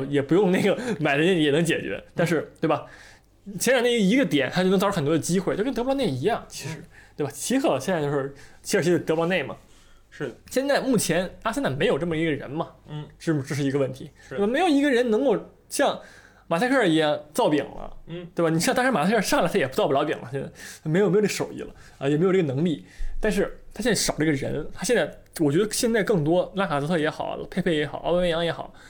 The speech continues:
Speaker 1: 就是威廉也好，他们四个人都是一个单干型，他们适合自己来创造机会，自己就是没有一个人真的给他们把球分出来给他们，然后让他们进攻。托马斯行，但是托马斯他是，毕竟还是一个中场，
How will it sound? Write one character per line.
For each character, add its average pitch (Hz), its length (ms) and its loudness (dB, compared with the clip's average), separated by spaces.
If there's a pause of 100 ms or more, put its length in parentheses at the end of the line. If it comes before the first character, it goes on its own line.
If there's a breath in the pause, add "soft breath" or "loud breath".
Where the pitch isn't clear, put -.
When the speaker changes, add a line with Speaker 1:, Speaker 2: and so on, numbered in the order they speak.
(540 loud breath)
Speaker 1:
就 147 120 -2
是 151 100 -2
威 175 140 4
廉 175 160 4
也 175 80 2
好， 131 80 -4
他 196 100 -2
们 170 100 0
四 - 240 -2
个 160 60 4
人 139 100 2
都 185 80 0
是 202 120 0
一 - 20 0
个 196 80 4
单 262 340 0
干 226 220 2
型， - 180 -8 (160)
他 - 140 -6
们 214 80 0
适 - 240 -4
合 175 220 0
自 - 200 -2
己 - 280 -6
来 117 340 -10
创 - 180 -2
造 123 80 -4
机 135 80 -4
会， 135 140 -2
自 175 160 -4
己 131 260 -4
就 170 120 -10
是 - 140 -14
没 160 120 -4
有 269 180 0
一 147 140 -4
个 247 80 0
人 143 220 -2
真 254 120 -6
的 214 60 -2
给 - 140 -4
他 170 100 -2
们 180 60 0
把 139 60 -4
球 151 220 -4
分 277 320 0
出 139 160 -2
来 - 160 -10 (280 loud breath)
给 135 120 -2
他 131 140 -4
们， 220 180 0 (440 soft breath)
然 139 100 -4
后 156 60 0
让 156 80 0
他 165 80 0
们 151 60 0
进 131 200 0
攻。 131 320 -6 (1160 soft breath)
托 - 120 4
马 226 80 8
斯 240 140 0
行， - 480 -4 (220 loud breath)
但 208 120 0
是 180 60 -4
托 240 100 2
马 165 80 4
斯 190 300 0 (380 loud breath)
他 202 160 2
是， 160 60 -2
毕 - 180 -2
竟 220 120 2
还 - 120 -6
是 185 100 0
一 - 20 2
个 156 80 2
中 160 160 0
场， - 300 -6